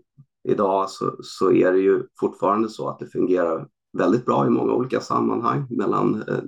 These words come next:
näringsliv och offentlighet. Medan i andra sammanhang så har det liksom nästan blivit ställningskrig i hur man upphandlar saker och ting, och det är, det är misstänksamhet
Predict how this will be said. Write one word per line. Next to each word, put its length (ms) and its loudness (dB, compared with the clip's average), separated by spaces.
näringsliv 600 0
och 360 -2
offentlighet. 640 -4
Medan 260 2
i 20 4
andra 260 0
sammanhang 600 -2
så 220 -8
har 160 -2
det 60 -2
liksom 580 -6
nästan 280 -2
blivit 280 -2
ställningskrig 960 0
i 380 4
hur 80 2
man 140 4
upphandlar 400 0
saker 400 -4
och 80 -6
ting, 240 0
och 100 -4
det 120 2
är, 320 -2
det 60 0
är 40 4
misstänksamhet 880 -2